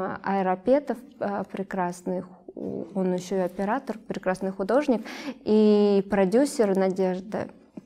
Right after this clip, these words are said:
Петрова, они меня как-то легко утвердили и сказали: «Карина, вы нам очень пох-, подходите. Единственное у нас условие, через пять дней начинаются съемки, и надо говорить на армянском языке.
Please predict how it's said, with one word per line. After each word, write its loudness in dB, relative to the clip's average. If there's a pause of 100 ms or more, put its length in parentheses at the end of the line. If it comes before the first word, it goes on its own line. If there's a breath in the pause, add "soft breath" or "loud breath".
Петрова, 2
они 2
меня 0
как-то -6 (380)
легко 4
утвердили 4
и 6
сказали: 2
«Карина, 2 (320 loud breath)
вы 6
нам 8
очень 2
пох-, -2
подходите. 4 (320 loud breath)
Единственное 4
у 6
нас 2
условие, 6
через 0
пять 0
дней 4
начинаются 0
съемки, 6
и -2
надо 2 (160)
говорить 2
на 4
армянском 0
языке. -4